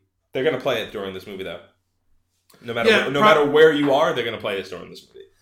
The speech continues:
Speaker 1: So
Speaker 2: Um, not necessarily.
Speaker 1: it's
Speaker 2: Bec-, well, just 'cause then it's not Disney, Disney,
Speaker 1: it doesn't
Speaker 2: you know what I mean?
Speaker 1: matter. It's gonna be, it's gonna, they, that, it's gonna be on there. I guarantee it. You're gonna like the way you look.
Speaker 2: <laughs>
Speaker 1: Uh, <laughs> so,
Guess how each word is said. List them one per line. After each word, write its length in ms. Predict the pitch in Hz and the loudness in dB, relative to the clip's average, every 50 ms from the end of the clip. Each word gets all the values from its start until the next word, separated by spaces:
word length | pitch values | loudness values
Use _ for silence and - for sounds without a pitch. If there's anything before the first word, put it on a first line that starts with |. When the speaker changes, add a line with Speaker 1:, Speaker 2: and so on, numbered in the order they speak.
| _ _ _ | _ _ _
Speaker 1:
So 140 | - - 269 | -4 0 2
Speaker 2:
Um, 440 | 294 311 302 302 311 311 294 285 285 | 2 4 4 2 2 0 -2 -2 -4
not 200 | 381 415 - 403 | -4 -4 -4 -8
necessarily. 640 | 320 - 190 - - - - 202 226 175 - - | -8 -8 -10 -10 -10 -8 -4 -4 -2 -2 -2 -2
Speaker 1:
it's 260 | - - - - - - - _ _ - | -4 -4 -6 -10 -12 -16 -20 _ _ -12
Speaker 2:
Bec-, 180 | 185 220 208 220 | -10 -10 -8 -4
well, 200 | 233 254 254 254 247 | -4 -2 -2 -2 -4
just 180 | 254 254 - - | -4 -6 -4 -4
'cause 220 | 277 254 226 196 | -4 -4 -4 -4
then 240 | 226 233 226 226 214 196 | -6 -6 -6 -6 -8 -8
it's 100 | 190 190 | -8 -6
not 200 | 220 202 175 - | -6 -6 -4 -6
Disney, 240 | 202 185 185 190 175 | -8 -8 -8 -8 -8
Disney, 280 | 180 170 151 - 151 | -8 -8 -10 -6 -4
Speaker 1:
it 80 | 147 147 | -2 -2
doesn't 180 | 139 123 113 | 0 -2 -2
Speaker 2:
you 40 | 104 | -4
know 60 | 95 | -4
what 80 | 90 87 | -4 -4
I 40 | 90 | -4
mean? 80 | 87 - | -6 -8
Speaker 1:
matter. 60 | - - - 131 | -12 -18 -14 -12
It's 240 | 120 113 110 - - | -10 -10 -10 -8 -8
gonna 180 | - 107 101 98 | -6 -6 -6 -6
be, 80 | 98 | -6
it's 180 | - 113 110 - | -8 -8 -8 -4
gonna, 300 | - 127 110 110 104 - - - _ _ _ _ - - - _ _ _ _ _ - | -2 -2 -2 -2 -4 -6 -8 -16 _ _ _ _ -18 -18 -18 _ _ _ _ _ -14
they, 480 | 131 120 151 147 147 143 131 123 123 | 0 4 6 6 6 6 2 -2 -2
that, 480 | 127 139 139 147 - 190 - - - _ _ | 0 2 4 4 4 2 -4 -12 -20 _ _
it's 200 | 135 139 135 - - | -6 -6 -6 -4 -4
gonna 180 | 135 123 - | -2 -2 -2
be 80 | 107 104 | -4 -6
on 160 | 90 82 80 80 | -6 -8 -10 -12
there. 140 | - - _ _ _ _ _ _ _ - | -16 -20 _ _ _ _ _ _ _ -18
I 60 | 107 | -8
guarantee 440 | 104 113 117 107 101 98 90 - 80 | -4 -4 -2 -2 -4 -6 -8 -12 -14
it. 260 | - - - _ _ _ _ _ _ _ _ _ _ _ _ _ _ _ _ _ _ _ _ _ _ _ | -16 -18 -20 _ _ _ _ _ _ _ _ _ _ _ _ _ _ _ _ _ _ _ _ _ _ _
You're 120 | - 117 | -6 -4
gonna 140 | 120 117 113 | -4 -4 -4
like 160 | 98 87 - | -4 -6 -8
the 40 | - 90 | -12 -14
way 100 | - 90 | -18 -18
you 60 | 90 | -20
look. 200 | - - - _ _ _ _ _ - | -20 -20 -20 _ _ _ _ _ -16
Speaker 2:
<laughs> 400 | 175 - - - - - - - - - - - - - | -8 -4 -2 -2 -2 -2 -4 -8 -12 -18 -20 -20 -8 -4
Speaker 1:
Uh, 120 | 123 131 | -2 0
<laughs> 680 | - - - - 175 147 - - 240 - - 233 - - | 0 0 0 0 -2 2 6 6 6 8 6 4 4 4
so, 500 | - - - - - 190 165 156 - | 2 -2 -2 0 2 2 2 2 0